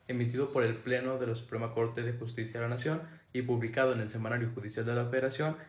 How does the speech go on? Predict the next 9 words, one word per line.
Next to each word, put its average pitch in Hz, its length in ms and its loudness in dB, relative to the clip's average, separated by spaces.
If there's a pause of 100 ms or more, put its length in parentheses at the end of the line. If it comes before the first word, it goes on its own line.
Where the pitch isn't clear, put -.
(180)
el 120 160 0
pasado 127 400 2
veintiséis 117 420 -2
de 120 60 2
mayo 127 320 0
de 113 100 -2
dos 104 160 -4
mil 110 120 -4
veintitrés. 107 300 -6